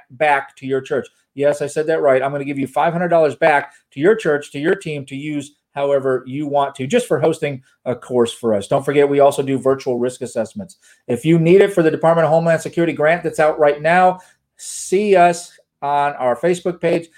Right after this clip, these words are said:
Hit, send us a message there, or hit us up on protectors toolkit dot com, and we will set you up with a virtual risk assessment so you can get that up and added to your grant situation.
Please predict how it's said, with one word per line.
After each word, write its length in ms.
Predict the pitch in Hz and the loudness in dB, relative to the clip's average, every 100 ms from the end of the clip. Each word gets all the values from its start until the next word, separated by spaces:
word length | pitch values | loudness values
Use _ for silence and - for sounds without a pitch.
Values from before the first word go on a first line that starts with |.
| _ _ | _ _
Hit, 200 | - 170 | -4 -2
send 160 | - 156 | -2 -4
us 120 | 139 | -4
a 60 | 139 | -4
message 360 | 139 139 113 | -6 -6 -8
there, 240 | 147 160 160 | -2 0 2
or 180 | 135 | 0
hit 140 | 131 151 | 0 -2
us 140 | 143 | 0
up 200 | 147 143 | 0 0
on 340 | - 131 131 120 | -2 -2 -2 -4
protectors 400 | 117 143 131 123 | -8 -10 -8 -6
toolkit 340 | 143 139 127 | -6 -4 -2
dot 220 | 135 143 | 0 -2
com, 260 | 151 151 147 - _ - | -2 -2 -4 -8 _ -8
and 120 | 131 | -4
we 140 | 139 147 | -2 0
will 100 | 135 | 0
set 280 | 143 131 | -2 -4
you 100 | 139 | 0
up 120 | 131 127 | 0 0
with 100 | 117 | -2
a 40 | |
virtual 300 | 123 135 135 | -2 -2 0
risk 240 | 127 127 | -2 -4
assessment 540 | 120 - 113 - 117 117 _ _ | -8 -4 -4 -2 -4 -4 _ _
so 120 | - | -6
you 180 | 127 139 | -4 -2
can 200 | 143 127 | -4 -4
get 340 | 127 135 135 | 0 0 0
that 260 | 135 123 120 _ - | 0 2 2 _ -2
up 300 | 139 127 - - | 0 0 -4 -6
and 160 | 123 117 | -2 0
added 280 | 123 113 | 0 -2
to 220 | - 120 117 | -6 -6 -4
your 340 | 113 113 110 | -2 0 0
grant 460 | 107 117 120 117 - | -2 -2 0 -2 -6
situation. 640 | 104 - 101 98 - 87 | -12 -8 -6 -6 -10 -16